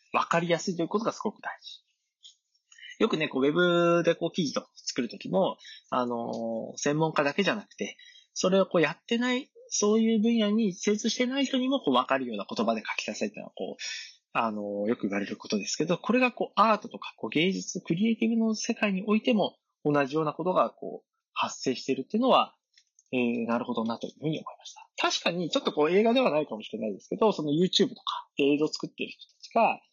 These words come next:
この動画は倍速でも見れますよ、みたいなことをこう、わざわざ歌っているケースって、僕結構、今年に入ってよく、たまに見るんですね。これも、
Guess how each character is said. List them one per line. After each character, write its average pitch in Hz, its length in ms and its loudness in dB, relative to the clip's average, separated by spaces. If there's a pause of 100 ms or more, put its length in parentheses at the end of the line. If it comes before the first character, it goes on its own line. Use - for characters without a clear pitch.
(360)
こ 202 160 2
の 269 120 2
動 285 200 4
画 285 120 4
は 247 140 6
倍 175 220 2
速 247 220 -6
で 262 80 2
も 185 120 2
見 113 120 -4
れ 123 100 0
ま 135 100 -2
す - 160 -16
よ、 - 60 -20 (460)
み 214 80 0
た 170 80 2
い 131 40 0
な 107 80 -6
こ - 100 -20
と 120 80 -8
を - 20 -14
こ - 100 -20
う、 - 40 -4
わ 214 100 2
ざ 277 100 2
わ 180 100 2
ざ 101 200 -8 (340)
歌 160 160 0
っ - 100 -12
て 190 100 -2
い 180 60 2
る 185 80 -4
ケ - 140 -2
ー 143 40 0
ス - 200 -14
っ - 40 -20
て、 87 180 -12 (340)
僕 - 200 -8
結 220 160 -2
構、 95 260 -4 (360)
今 190 140 -4
年 196 100 0
に 190 80 2
入 180 120 0
っ - 20 -18
て - 120 -6
よ 156 100 4
く、 - 40 -14 (400)
た - 120 -2
ま 180 180 6
に 165 240 -6 (640)
見 170 120 2
る 107 60 -4
ん - 40 -14
で - 60 -20
す - 120 -6
ね。 175 240 -2 (340)
こ 233 140 2
れ 269 120 2
も、 294 360 -4